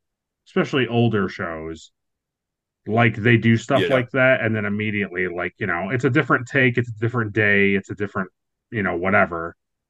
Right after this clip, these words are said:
Speaker 1: And it's like, "Well, shouldn't that be there? Like, shouldn't this be in the background, or shouldn't this person be doing this, or wha-, whatever?" So when that,
Speaker 2: Yeah,
Speaker 1: and
Speaker 2: right.
Speaker 1: all it does is just, like, the door opens,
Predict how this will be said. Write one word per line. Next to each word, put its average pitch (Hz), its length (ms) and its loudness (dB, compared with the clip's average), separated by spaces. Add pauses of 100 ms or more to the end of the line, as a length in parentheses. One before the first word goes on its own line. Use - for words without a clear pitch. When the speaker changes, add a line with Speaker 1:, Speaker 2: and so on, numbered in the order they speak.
(420)
Speaker 1:
And 101 120 -2
it's 98 200 -4
like, 104 300 0
"Well, 110 140 2
shouldn't 135 420 0
that 117 280 2
be 180 220 2
there? 82 380 -8 (280)
Like, 95 180 -6
shouldn't 104 360 -4
this 113 220 -2
be 113 200 0
in 110 100 0
the 107 80 -2
background, 104 540 0
or 87 100 -10
shouldn't 104 340 -8
this 101 160 -8
person 101 420 -8
be 95 120 -6
doing 92 280 -6
this, 90 300 -14
or 85 120 -14
wha-, 135 200 -6
whatever?" 107 480 0 (340)
So 135 200 0
when 123 120 6
that, 170 120 6
Speaker 2:
Yeah, - 60 2
Speaker 1:
and - 100 -2
Speaker 2:
right. 160 80 2
Speaker 1:
all 190 160 6
it - 40 -2
does 120 180 4
is 113 80 -4
just, 120 120 -4
like, 120 120 -2
the 113 100 -4
door 135 260 0
opens, 220 440 2